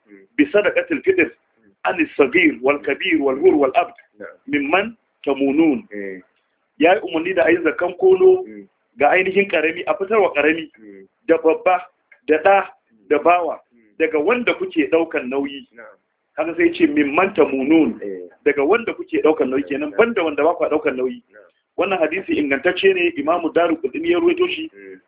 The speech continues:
Speaker 2: Ku duba cikin littafin da ake kira Irwaul Galil
Speaker 1: Eh.
Speaker 2: na Al-Allama Nasiruddin Al-Albani.
Speaker 1: Na'am. Akar makalla kafin mu ci gaba.
Speaker 2: Na'am.
Speaker 1: Ka yi magana a kan, akwai da ke an kawo hadisai
Speaker 2: Eh.
Speaker 1: da suka inganta a kan cewa ana fitar ma yaro karami da
Speaker 2: Na'am.
Speaker 1: sauransu.
Speaker 2: Eh.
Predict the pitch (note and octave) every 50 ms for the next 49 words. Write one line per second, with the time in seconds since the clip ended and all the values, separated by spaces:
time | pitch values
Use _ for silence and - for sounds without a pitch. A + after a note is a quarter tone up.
0 | _ - C3 B2+ F4+ F4 - - - E3 E3+ D#3+ - F3 F3 D#3+ D3 D#3 D#3+ D#3
1 | - E3+ D#3 D3+ D#3 - D#3 D3 C#3+ D3+ E3+ F#3 E3+ E3 D3 B2+ - C3+ D3 F3+
2 | F#3 F3 E3+ E3+ - G#2 G2+ G2 F#2+ _ _ _ - D#3+ F3 D#3+ D3 - C#3+ C#3
3 | C#3+ E3+ F3+ F3 E3+ D3+ C#3 C#3 D#3+ F3 F3+ F3 - G3 F3+ D#3+ - - D#3+ E3
4 | D3+ C#3+ A#2+ B2+ A#2+ C#3 D3 C#3+ B2+ A#2 - _ - G#2+ F#2 E2+ _ _ _ _
5 | _ _ _ _ _ - D3 - F#3+ F#3 E3 D3+ - D#3+ C#3+ C#3 C3 B2 - A#2+
6 | - - C#3 C#3 B2+ - - - A2 A2 F#2+ F#2 E2+ - - D3 F3 F3+ D#3+ B2
7 | A2+ - D3 D#3 F3 F3 F#3 C#3+ C3 C#3+ C#3+ C#3+ - F2+ - - - C#3+ C3 A2
8 | G2 - - - - - F3 D#3 D3 D3 C3+ B2+ C#3+ C#3+ - D#3 D#3+ D#3+ D#3+ C3
9 | A2+ G#2 A2+ A2 - - C3+ C3+ C3+ C#3 C#3 - - B2+ B2+ B2 A#2+ A2+ A2 G#2
10 | G#2 - - - - C3+ B2+ A2+ G#2+ G#2 B2 C3 B2+ - A2 F2+ F#2+ - C3 A#2+
11 | - - B2 - A#2 A#2+ G#2 - - - - A2+ A2+ G#2+ G#2 G#2 G#2 A2 G#2+ G#2+
12 | G#2 G2 - - F#2 F#2+ G2 G2 G2 G2 G#2 G2 F#2+ - - D3 D3 B2+ A2+ G2+
13 | G2 G2 G2+ G2+ - _ - C#3+ C#3+ C#3 C3 B2+